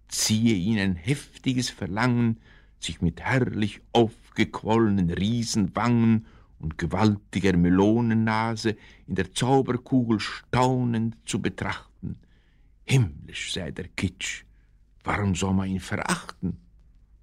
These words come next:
Doktor Fritsch greift verstört nach seinem Glase, zupft nervös an seinem Schlips. Ich verstehe, allenfalls noch Rehe,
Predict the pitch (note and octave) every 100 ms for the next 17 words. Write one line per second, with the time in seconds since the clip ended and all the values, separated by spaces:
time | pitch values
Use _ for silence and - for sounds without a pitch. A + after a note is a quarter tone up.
0 | _ - E2+ - - - - B2+ B2+ -
1 | - - - - _ _ - F2+ F2+ -
2 | E2 - - G#2 A#2 A2+ _ - G2+ -
3 | F2 F2+ E2 E2+ F2 F#2+ G#2 A2+ - G2+
4 | - - _ _ _ - D3+ - - -
5 | G#2+ G2+ E2 G2 C3 C3+ B2 - G2+ G2
6 | G2+ G2 - B2 C#3+ - - - - -
7 | - - D#2+ - - - - C#3 E3 F#2
8 | B1+ - - _ _ _ _ - C#3+ F3+
9 | G#3+ G#3+ F#3+ - - C#3 F3+ F3+ - -
10 | E3 E3 - - E2+ C3 E2 - -